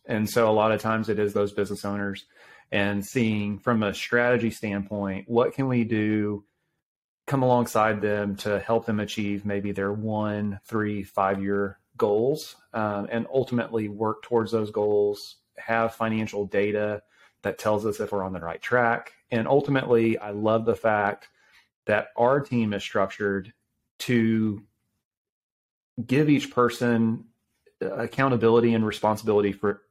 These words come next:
a, a given area. And I know that kind of Leslie's, um,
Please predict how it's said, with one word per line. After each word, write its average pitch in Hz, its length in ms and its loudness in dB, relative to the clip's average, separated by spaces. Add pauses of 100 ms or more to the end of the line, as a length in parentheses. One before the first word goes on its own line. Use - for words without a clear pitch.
a, 107 280 0
a 123 60 2
given 110 260 2
area. 87 460 -4 (440)
And 117 120 2
I 113 40 2
know 117 200 4
that 107 480 0
kind 110 160 0
of 104 300 0
Leslie's, 110 680 0
um, 98 540 -2